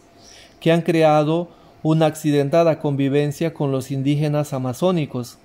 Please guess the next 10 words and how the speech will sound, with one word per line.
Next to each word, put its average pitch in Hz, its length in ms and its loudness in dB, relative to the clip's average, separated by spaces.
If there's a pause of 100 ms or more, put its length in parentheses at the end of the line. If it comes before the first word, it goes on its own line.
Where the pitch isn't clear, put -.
(760)
No 143 160 2
se 156 140 0
debe 147 240 2
olvidar 135 640 0 (260)
que 156 100 -2
a 147 60 0
finales 147 420 2
de 139 120 0
mil 143 180 0
ochocientos, 139 800 -4